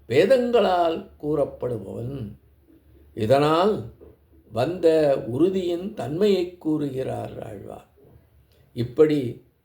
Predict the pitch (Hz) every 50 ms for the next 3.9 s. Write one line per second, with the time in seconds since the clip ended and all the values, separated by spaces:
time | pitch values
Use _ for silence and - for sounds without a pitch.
0 | _ _ _ _ _ _ - 123 160 196 208 226 226 240 247 247 240 247 240 240
1 | 220 196 170 156 160 196 233 240 240 233 226 214 214 - - 196 190 185 180 180
2 | 175 170 170 - - - 160 202 233 233 233 - - 208 208 - - - 180 180
3 | 175 165 160 151 151 151 143 131 123 127 180 220 277 302 269 - -